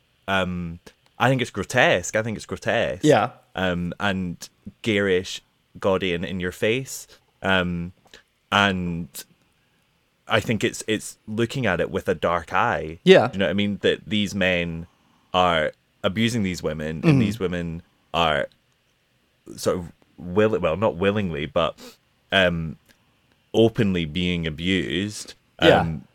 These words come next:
Speaker 1: because the situation is, is so dark.
Speaker 2: Yeah,
Speaker 1: Um,
Speaker 2: but no one
Speaker 1: and I think
Speaker 2: no one gets their comeuppance for it. I mean, if, if it's a story
Speaker 1: But
Speaker 2: of that, there should be some, you know,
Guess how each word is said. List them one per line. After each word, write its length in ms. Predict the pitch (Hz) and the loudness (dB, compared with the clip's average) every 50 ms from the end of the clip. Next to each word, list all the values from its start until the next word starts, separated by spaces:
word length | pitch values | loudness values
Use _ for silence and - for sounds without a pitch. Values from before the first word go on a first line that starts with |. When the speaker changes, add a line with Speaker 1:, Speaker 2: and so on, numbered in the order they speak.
| _ _ - | _ _ -4
Speaker 1:
because 320 | 104 - - 104 90 73 | -4 0 0 0 0 0
the 80 | - 92 | -4 -6
situation 600 | - - 90 - - 98 90 90 87 - - 90 | -4 -4 -4 -4 -2 -2 0 0 -2 -2 -4 -4
is, 220 | 85 80 - - | -6 -6 -6 -8
is 160 | - 98 87 | -10 -10 -10
so 160 | - - 92 82 | -6 -6 -6 -4
dark. 560 | 71 - 92 87 107 123 131 - - - - - | 0 0 2 2 2 2 0 -2 -4 -8 -6 0
Speaker 2:
Yeah, 420 | 208 240 277 233 196 185 180 - | 6 8 8 8 8 6 4 2
Speaker 1:
Um, 160 | 170 196 185 | 2 4 6
Speaker 2:
but 160 | 233 233 208 | 8 8 8
no 160 | 208 220 233 226 | 8 6 6 8
one 260 | 220 220 208 208 196 | 6 6 6 6 6
Speaker 1:
and 100 | - 110 | 6 6
I 60 | 110 | 6
think 480 | 104 - 131 120 117 110 - _ - - _ _ _ | 6 6 6 6 6 2 -4 _ -18 -20 _ _ _
Speaker 2:
no 140 | - 196 208 | 4 6 6
one 80 | 101 - | 6 6
gets 240 | 175 190 185 - | 6 6 4 6
their 140 | - 139 127 | 6 6 6
comeuppance 600 | 127 - 139 135 165 196 - - 82 87 - - | 6 6 6 6 6 6 6 2 0 0 -4 -6
for 260 | - - 92 87 87 | -6 -4 -4 -4 -4
it. 260 | - - - - - - - - | -6 -8 -12 -14 -16 -2 4 6
I 80 | 143 | 8
mean, 420 | 143 139 139 135 127 123 120 - - - | 8 8 8 8 8 6 4 4 6 6
if, 320 | 160 160 143 - - - - | 6 6 6 2 -2 8 8
if 180 | 185 190 175 196 | 10 10 10 6
it's 120 | 185 - | 4 6
a 60 | 170 147 | 4 4
story 440 | - - - 180 165 160 147 139 | 4 6 8 8 10 12 12 12
Speaker 1:
But 80 | 127 120 | 10 8
Speaker 2:
of 100 | 113 120 | 6 6
that, 300 | 156 151 165 147 127 113 | 8 8 10 10 8 8
there 200 | - 175 127 127 | 8 8 8 6
should 200 | - - 131 123 | 4 2 2 4
be 160 | 131 139 135 | 4 6 6
some, 640 | 123 - - 139 131 123 120 117 117 113 107 - - _ _ - | 6 6 8 8 8 8 8 6 6 4 4 2 -2 _ _ 2
you 120 | 131 131 | 4 4
know, 320 | 117 107 101 92 95 101 | 6 6 4 2 0 -2